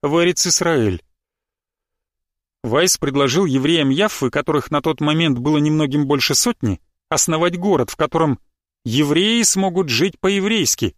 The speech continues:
Речь шла не о еврейском квартале, а о настоящем большом городе. Голландский банкир Якоб Ускан, бывший одним из лидеров сионистского движения, приобрел около одиннадцати гектаров на побережье Средиземного моря.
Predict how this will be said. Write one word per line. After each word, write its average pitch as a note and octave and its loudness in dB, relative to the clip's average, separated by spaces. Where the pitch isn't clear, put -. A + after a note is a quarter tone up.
Речь F3 0
шла E3 0
не E3 0
о E3 0
еврейском D#3+ 0
квартале, C3 -2
а D3 -2
о D#3+ 0
настоящем D#3+ 0
большом D3+ 0
городе. A#2+ -2
Голландский F#3 0
банкир D#3 0
Якоб D3+ 0
Ускан, G#3+ 0
бывший E3 2
одним E3 0
из C#3+ -2
лидеров D#3+ 0
сионистского D3+ 0
движения, D3+ 0
приобрел F#3 0
около F3 2
одиннадцати E3 -2
гектаров E3+ -2
на D#3 -2
побережье D#3+ 0
Средиземного D#3 0
моря. A2+ 0